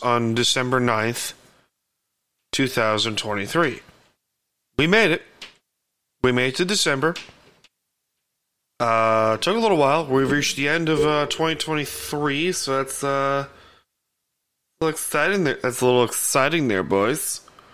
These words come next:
We, uh, we like these things. But, um, ladies and gentlemen, if you're watching,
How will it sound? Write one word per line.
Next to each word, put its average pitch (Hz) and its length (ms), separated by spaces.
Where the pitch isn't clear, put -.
We, 113 140
uh, 104 260
we 117 180
like 156 280
these 92 260
things. 78 600
But, 160 220
um, 160 420
ladies 226 300
and 165 100
gentlemen, 156 640
if 143 200
you're 202 140
watching, 143 640